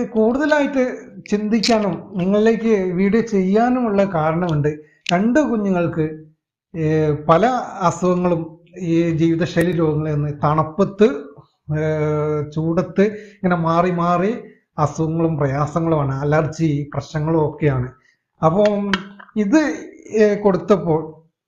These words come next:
ഈ കുട്ടികൾക്ക് കൊടുത്തപ്പോൾ ഇത് ഒരുപാട്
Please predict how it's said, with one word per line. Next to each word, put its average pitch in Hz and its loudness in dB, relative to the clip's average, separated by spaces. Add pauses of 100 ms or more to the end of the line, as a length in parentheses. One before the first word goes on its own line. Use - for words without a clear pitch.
(580)
ഈ - -4
കുട്ടികൾക്ക് 196 2
കൊടുത്തപ്പോൾ 165 -2 (600)
ഇത് 170 2
ഒരുപാട് 220 2